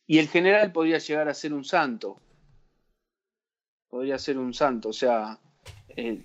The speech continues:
eh, podríamos ponerlo a, a buscar algunos referentes de,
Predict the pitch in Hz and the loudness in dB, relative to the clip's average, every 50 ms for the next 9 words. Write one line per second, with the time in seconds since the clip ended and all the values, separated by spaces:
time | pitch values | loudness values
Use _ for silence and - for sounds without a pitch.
0 | _ - - - 107 113 117 117 110 110 110 107 107 104 104 101 104 107 110 - | _ -10 -6 -2 -2 0 2 4 4 4 2 2 0 -2 -4 -4 -8 -12 -12 -16
1 | _ _ _ _ _ _ _ _ _ _ _ _ - 117 123 139 156 151 147 135 | _ _ _ _ _ _ _ _ _ _ _ _ 2 6 6 8 8 6 6 2
2 | 135 - 131 131 139 143 139 139 135 127 - - 123 127 120 - _ _ _ _ | 2 2 2 4 4 2 4 4 4 4 4 4 2 2 2 0 _ _ _ _
3 | _ _ - - 101 104 120 123 135 135 135 - - - 185 180 165 151 139 143 | _ _ -12 -12 -12 -10 -10 0 2 2 2 2 4 4 6 6 6 6 4 4
4 | 147 156 156 151 143 139 135 127 - - 139 135 147 151 139 131 127 120 - 123 | 4 2 0 -2 -4 -4 -6 -6 -4 -2 0 0 2 0 0 -2 -6 -4 -4 -4
5 | 123 123 120 - - - 113 113 110 110 107 107 107 107 110 _ | -4 -4 -6 -10 -16 -10 -6 -4 -2 -2 -2 -2 -4 -6 -8 _